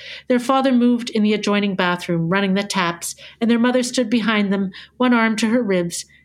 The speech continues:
the other clasping a cigarette, staring also out of the window, saying nothing. "It's really something," said her husband, emerging, rubbing his face with a plum-colored towel.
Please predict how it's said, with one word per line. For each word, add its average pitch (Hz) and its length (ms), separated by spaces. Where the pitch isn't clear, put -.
the 226 80
other 220 160
clasping 196 500
a 196 40
cigarette, 180 560
staring 196 460
also 233 420
out 170 160
of 170 60
the 160 80
window, 139 460
saying 175 420
nothing. 190 420
"It's - 160
really 262 260
something," 277 420
said 180 220
her 185 120
husband, 185 400
emerging, 190 520
rubbing 190 280
his 190 180
face 185 260
with - 100
a 175 40
plum-colored 180 680
towel. 180 420